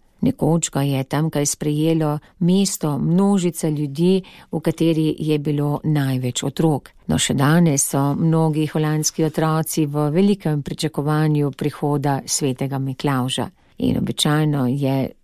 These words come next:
tam tudi župan, ki Miklavža povabi v mestno hišo.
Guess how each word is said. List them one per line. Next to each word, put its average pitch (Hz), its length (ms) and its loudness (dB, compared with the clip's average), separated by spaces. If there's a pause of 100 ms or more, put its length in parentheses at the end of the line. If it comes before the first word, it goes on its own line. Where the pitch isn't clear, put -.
(160)
tam 139 260 -2
tudi 160 460 -2 (100)
župan, 180 540 0 (260)
ki 277 120 0
Miklavža 185 600 2
povabi 165 640 0
v 226 160 0
mestno 160 420 -2
hišo. 117 460 -4